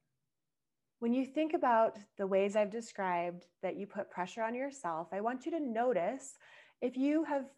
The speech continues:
felt a little bit of that pressure in your body anywhere. And if you have, where do you feel it? Do you feel it in your chest? Do you feel it in your stomach? Is it a tightening? Is it a clenching? Is it a knot?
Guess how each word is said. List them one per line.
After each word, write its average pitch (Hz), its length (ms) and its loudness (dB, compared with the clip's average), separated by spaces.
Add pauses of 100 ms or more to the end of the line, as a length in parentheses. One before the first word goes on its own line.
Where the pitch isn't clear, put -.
felt 330 400 2
a 226 40 -4
little 208 240 -2
bit 170 160 -4
of 175 140 -2
that 170 300 -2
pressure 170 640 -10 (160)
in 170 160 -8
your 170 120 -8
body 202 360 -4
anywhere. 160 560 -12 (500)
And 226 80 -4
if 240 140 -6
you 269 100 -6
have, 233 380 -2
where 190 240 -4
do 277 80 -4
you 294 140 -2 (120)
feel 175 220 -4
it? - 160 -14 (120)
Do 185 60 -14
you 185 100 -8
feel 220 240 -10
it 233 80 -6
in 240 80 -6
your 240 120 -6
chest? - 760 -12
Do 202 60 -10
you 208 80 -6
feel 226 200 -8
it 226 100 -4
in 226 80 -6
your 233 140 -4
stomach? 185 540 -8 (640)
Is 196 120 -2
it 208 80 -2
a 214 60 0
tightening? 196 640 -4
Is 175 140 -6
it 180 80 -4
a 202 40 -4
clenching? 180 840 -4
Is 165 140 -10
it 180 100 -4
a 180 240 -2
knot? 185 500 -6